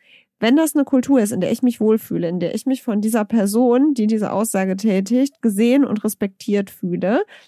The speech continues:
dann ist das an der Stelle was, wo ich mich trotzdem angesprochen fühle, auch wenn diese Person dann sagt, „So, komm, Kollegen, lass mal los.“ Aber ich selber finde, niemand stirbt dabei zu gendern, weil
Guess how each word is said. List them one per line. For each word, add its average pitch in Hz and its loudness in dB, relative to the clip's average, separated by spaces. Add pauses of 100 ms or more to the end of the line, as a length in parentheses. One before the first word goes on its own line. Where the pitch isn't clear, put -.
(160)
dann 220 2
ist 262 -2
das 240 0
an 220 0
der 214 0
Stelle 226 -2
was, 226 -2
wo 220 2
ich - -8
mich 226 -6
trotzdem - -4
angesprochen 214 0
fühle, 233 0
auch 226 -2
wenn 202 0
diese 196 0
Person 202 0
dann 196 2
sagt, 190 -4
„So, 190 -2
komm, 202 -2
Kollegen, 190 -2
lass 196 -2
mal 185 0
los.“ 170 -4 (520)
Aber 240 -2 (380)
ich 294 -2
selber 233 0
finde, 208 0
niemand 247 2
stirbt 277 -2
dabei 180 0
zu 226 -2
gendern, 190 2
weil 196 0